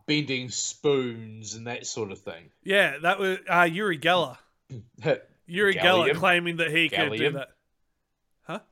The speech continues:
Speaker 1: Gallium spoons?
Speaker 2: Gallium spoons?
Speaker 1: You don't know what gallium is?
Speaker 2: No.
Speaker 1: Oh my God, I'm face palming.
Speaker 2: <laughs>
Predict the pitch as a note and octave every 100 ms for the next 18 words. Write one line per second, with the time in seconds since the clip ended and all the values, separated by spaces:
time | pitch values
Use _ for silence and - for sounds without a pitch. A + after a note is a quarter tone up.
0 | _ _ _ _ - A#2 B2+ B2+ B2 -
1 | C3 B2+ E3 E3 - - _ _ _ _
2 | _ _ _ _ _ _ _ - D#3 E3
3 | F#3+ E3 C#3+ - C#3+ D#3 D3+ E3 G3+ -
4 | _ _ _ _ _ _ _ _ _ _
5 | _ G#2 G#2 A#2 A#2+ A#2+ C3 B2+ C3 D3
6 | F#3+ G3 - _ D3 D3+ D#3 E3+ A#3+ _
7 | _ _ _ _ _ _ _ _ _ -
8 | A2+ F#2+ E2+ D#2 - E2+ E2 F#2+ G2+ -
9 | G#2 - A2+ A2 C#3 E3 - _ _ _
10 | _ _ _ - -